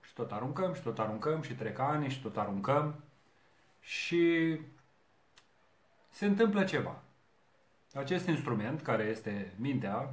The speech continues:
este o minunăție de mașinărie dacă este utilizată corect, a, începe să intre în contact cu stările emoționale, adică cu ceea ce noi am aruncat în oală.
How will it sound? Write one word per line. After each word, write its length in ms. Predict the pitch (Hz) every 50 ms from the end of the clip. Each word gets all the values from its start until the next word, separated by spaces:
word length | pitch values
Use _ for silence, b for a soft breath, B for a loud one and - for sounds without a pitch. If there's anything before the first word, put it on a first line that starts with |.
| - -
este 280 | 110 107 110 - - 117
o 40 |
minunăție 580 | 107 113 110 110 107 110 107 101 - - 127 113
de 200 | 101 101 98 98
mașinărie 560 | 104 107 107 104 - 113 113 107 107 117 120 113
dacă 520 | 104 101 98 98 - 104 101 98 95 - - - _ _ _ _ _ _ _
este 260 | - 131 127 127 127
utilizată 540 | 120 113 - 117 113 107 110 117 113 113 107
corect, 460 | 101 95 92 92 113 139 131 - - - - _ _ _ _ _ _ _ _ _ _ _ _ _ _ _ B B B B B B B B B B B B B B B _ _ -
a, 480 | 143 147 156 156 160 156 160 160 156 -
începe 400 | 160 165 160 165 175 180 180 185
să 120 | 156 143 147
intre 220 | 147 151 151 160
în 60 | 160
contact 580 | 156 139 127 113 - 104 107 123 127 - - -
cu 380 | - 123 117 120 127 135 147 143
stările 360 | - - 123 117 117 123 127
emoționale, 520 | 131 135 143 143 143 151 143 110 95 - - - - -
adică 220 | 123 123 131 151 151
cu 140 | 147 147 135
ceea 260 | 131 151 151 151 147
ce 160 | 135 - 135
noi 140 | 131 139 139
am 140 | 135 131 131
aruncat 360 | 123 123 120 123 123 117 120
în 100 | 120 117
oală. 240 | 107 98 95 -